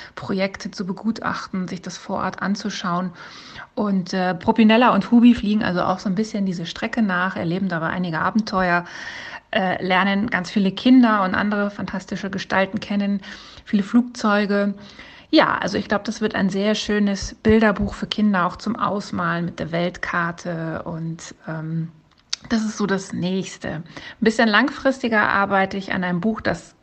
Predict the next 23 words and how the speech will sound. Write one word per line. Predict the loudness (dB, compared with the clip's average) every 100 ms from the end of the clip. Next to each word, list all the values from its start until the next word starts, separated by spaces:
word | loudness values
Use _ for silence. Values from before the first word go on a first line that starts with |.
| _ 0
gar | 4 4
nichts | 4 0 -6 2
mit | 2 2
Fliegen | -4 2 2 2
zu | -2
tun | -2 0 0
hat. | -2 -4
Da | -6
geht | -4 -4 -6
es | -6
um | -4 0
die | 2
Kinderbuchmanufaktur, | 4 6 4 2 0 0 0 -2 -4 2 4 4 0 -14 -16 -6 0
die | 2
Inspiration | 2 0 0 0 0 -2 4 4
war. | 4 2 2
Da | 0
geht | 2
es | 2
um | 2
den | 2 2
Marsling | 4 4 2 2 2 4
Pomsi, | 6 6 6 4 6 6 4